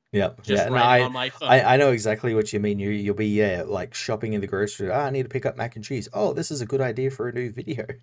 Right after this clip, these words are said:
Speaker 2: Yeah, or just when I'm falling asleep at night, and I'm like, "Oh, I gotta
Speaker 1: Oh,
Speaker 2: write
Speaker 1: that's
Speaker 2: that
Speaker 1: the
Speaker 2: down."
Speaker 1: worst. <laughs> That's the
Speaker 2: Yeah.
Speaker 1: worst.
Speaker 2: Then I look at it in the morning, and I'm like, "What the hell is that?"
Speaker 1: <laughs>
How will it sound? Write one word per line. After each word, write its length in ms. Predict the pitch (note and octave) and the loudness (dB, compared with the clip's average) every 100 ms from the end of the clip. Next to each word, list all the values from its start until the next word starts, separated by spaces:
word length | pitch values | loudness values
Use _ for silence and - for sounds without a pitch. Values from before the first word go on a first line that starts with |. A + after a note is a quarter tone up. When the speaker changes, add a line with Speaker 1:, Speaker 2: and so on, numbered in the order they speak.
| - - _ _ _ | -20 -20 _ _ _
Speaker 2:
Yeah, 220 | B2 G#2 - - | -6 -6 -8 -6
or 320 | E3+ E3 - | -2 -2 -4
just 240 | F3 - | -10 -8
when 120 | F3+ E3+ | -4 -4
I'm 140 | D#3+ | -4
falling 380 | - E3 E3 D3 | -2 -2 -2 -6
asleep 440 | D3 D3 D#3 D3+ | -8 -6 -6 -2
at 120 | D#3+ | -4
night, 280 | C#3+ D3+ D#3+ | 0 0 0
and 80 | C#3+ | -2
I'm 80 | D3 | -6
like, 140 | D3 | -8
"Oh, 60 | F3+ | -8
I 120 | D#3+ | -8
gotta 180 | C#3 C3+ B2+ | -6 -4 -2
Speaker 1:
Oh, 120 | G#2+ | 2
Speaker 2:
write 0 | |
Speaker 1:
that's 200 | A#2+ B2 | 2 2
Speaker 2:
that 0 | |
Speaker 1:
the 100 | A#2+ | 0
Speaker 2:
down." 20 | |
Speaker 1:
worst. 500 | A#2+ G2+ G2+ - - A#2+ | -2 -4 -4 -8 -12 -14
<laughs> 100 | _ | _
That's 240 | A#2 G#2 | -8 -8
the 100 | - A#2 A2+ | -10 -6 -2
Speaker 2:
Yeah. 180 | G#2 | -2
Speaker 1:
worst. 140 | - - _ _ _ _ | -4 -12 _ _ _ _
Speaker 2:
Then 120 | D3 | -4
I 80 | D3+ | -2
look 220 | C#3+ D3+ | -4 -6
at 160 | D#3+ D3+ | -6 -6
it 40 | D3 | -8
in 100 | C3+ | -12
the 80 | |
morning, 320 | C3 B2+ C#3+ C#3+ | -12 -10 -10 -8
and 80 | |
I'm 80 | C3 | -8
like, 160 | B2+ C3 | -8 -8
"What 140 | C#3 | -10
the 80 | D#3 | -8
hell 220 | D#3+ D3+ | -4 -4
is 160 | C3 G#2 | -4 -2
that?" 400 | A2 G#2+ F2+ - | 0 2 0 -4
Speaker 1:
<laughs> 920 | B2 - - C3 A#2 C3+ C3 - B2 | -10 -10 -10 -8 -8 -10 -14 -16 -18